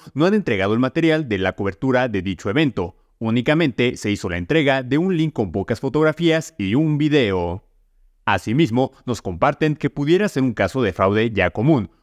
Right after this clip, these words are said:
pues según nos hacen saber, ya son más de cincuenta personas a quienes les han realizado la misma práctica. Si usted o alguien que conozca ha contratado los servicios de esta empresa y no los ha recibido,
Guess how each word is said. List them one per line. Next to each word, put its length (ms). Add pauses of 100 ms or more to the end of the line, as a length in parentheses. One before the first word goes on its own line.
pues 160
según 260
nos 160
hacen 220
saber, 360 (220)
ya 160
son 180
más 240
de 80
cincuenta 460
personas 560
a 80
quienes 260
les 160
han 120
realizado 580
la 220
misma 500
práctica. 880 (920)
Si 160
usted 300
o 140
alguien 260
que 120
conozca 560
ha 100
contratado 540
los 140
servicios 500
de 100
esta 160
empresa 540
y 120
no 140
los 220
ha 80
recibido, 560